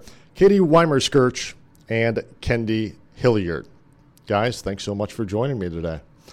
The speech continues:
And Kendi, we'll start with you. You still have three regular season matches to finish out twenty twenty-two, but looking back, how has the experience in a Redbird uniform been for you?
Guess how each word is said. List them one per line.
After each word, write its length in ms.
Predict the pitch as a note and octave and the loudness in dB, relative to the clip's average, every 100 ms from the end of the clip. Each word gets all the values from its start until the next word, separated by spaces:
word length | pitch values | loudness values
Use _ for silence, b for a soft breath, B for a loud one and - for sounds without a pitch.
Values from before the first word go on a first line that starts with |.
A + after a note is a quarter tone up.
| B - | B -4
And 160 | B2+ | 0
Kendi, 240 | D3 F3+ E3+ | 4 6 6
we'll 100 | D3+ | 4
start 320 | - F3 F3+ | 6 4 6
with 180 | B2 A#2 | 0 4
you. 440 | E3 C#3+ B2 G#2 b b - | 6 8 6 0 b b -6
You 120 | C3 | -4
still 260 | A2 E3 D#3 | 0 2 4
have 200 | C3+ - | 4 2
three 320 | A#2+ C3 E3 | 0 4 4
regular 360 | C#3+ C3 B2 A#2+ | 4 2 0 0
season 360 | C#3 A2+ A2 | -2 -2 0
matches 640 | G#2+ A2 - G#2+ - - - _ | 0 0 -2 -4 -4 -10 -14 _
to 80 | - | -10
finish 340 | - B2 G#2+ A#2 | 0 0 2 4
out 460 | A2 A2 - - | 4 2 -6 -20
twenty 400 | - C3+ A#2+ A#2 | -8 -8 -4 -6
twenty-two, 920 | - A#2+ A2+ G#2+ F#2 - G#2+ G2 F#2 - G#2+ | -4 -6 -4 -6 -6 -2 0 0 -2 -8 -2
but 140 | A#2+ | -2
looking 540 | A#2+ D#3 D#3 C#3+ A2+ | 0 -2 -2 -6 -4
back, 520 | G2 A2 F#2+ F#2 - - _ | 2 2 2 -6 -14 -20 _
how 140 | - B2+ | -6 -4
has 120 | G2+ | -2
the 100 | G#2+ | -4
experience 640 | G2 - A#2+ G#2+ G2+ G2 | -4 -6 -4 -2 -4 -6
in 60 | G2 | -6
a 40 | |
Redbird 360 | G2 F2+ G2 F2 | -4 -2 -4 -4
uniform 420 | F#2+ F#2 G2+ F#2 | -6 -6 -6 -4
been 260 | D#2 F#2+ F2+ | -4 -4 -6
for 180 | F#2 | -6
you? 280 | F2+ D#2+ G1+ | -6 -6 -10